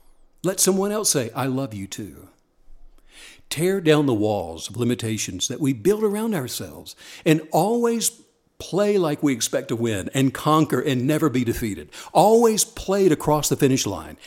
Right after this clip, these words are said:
and keep running right up the tunnel. A K B creative attitude, I'm telling you, it will guarantee that you will always succeed because you're in the game. You're showing up to play with an immovable belief.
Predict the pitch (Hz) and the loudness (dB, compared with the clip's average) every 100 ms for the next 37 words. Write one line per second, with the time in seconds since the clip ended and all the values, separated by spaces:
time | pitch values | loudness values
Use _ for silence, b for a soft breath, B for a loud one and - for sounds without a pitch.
0 | B 139 - 190 - 160 165 170 110 80 | B -6 -4 -6 0 4 4 2 0 -8
1 | - - - 123 120 117 - 101 87 85 | -18 -20 -12 -10 -8 -10 -12 -10 -12 -18
2 | - _ _ - - - - - _ _ | -20 _ _ -20 -20 -20 -20 -20 _ _
3 | _ B B B B 123 - 135 131 135 | _ B B B B -6 0 2 2 0
4 | 139 135 127 123 123 117 135 135 123 B | 0 0 0 -2 -2 -2 -2 -2 -6 B
5 | B B 151 - - 180 151 139 147 156 | B B -6 -4 -4 -2 0 2 0 -2
6 | 165 170 156 120 185 196 190 - 196 185 | 2 2 2 0 0 0 -4 -4 -2 0
7 | 190 180 190 180 175 180 190 190 190 180 | -2 0 2 2 2 2 4 4 4 2
8 | - 185 180 - 180 185 165 127 - 160 | 2 0 -2 -2 0 0 -2 -2 -2 0
9 | 151 143 - - 131 170 - 170 147 147 | 0 0 -2 -4 0 2 2 0 0 0
10 | 160 117 80 - - _ _ _ _ _ | -2 -4 -8 -18 -20 _ _ _ _ _
11 | _ 151 143 - 180 185 185 165 - 220 | _ -2 0 2 4 2 -2 -8 -6 -6
12 | 180 - - b b b b b b 156 | -6 -14 -20 b b b b b b 6
13 | 147 139 147 147 165 240 226 214 151 107 | 6 2 2 2 2 2 2 2 2 -2
14 | 90 73 - - | -6 -14 -16 -16